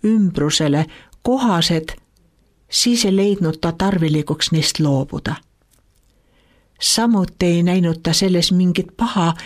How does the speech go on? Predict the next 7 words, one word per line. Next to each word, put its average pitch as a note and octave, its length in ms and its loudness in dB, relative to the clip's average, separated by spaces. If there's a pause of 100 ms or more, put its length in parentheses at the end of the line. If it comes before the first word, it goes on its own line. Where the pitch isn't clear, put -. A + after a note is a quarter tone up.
(160)
et E3+ 200 -2
oma F3 220 0
tõelikku F3 640 0
seisust G#3+ 640 0
ja F3+ 80 0
päritolu E3 640 0
varjata, D3 600 -2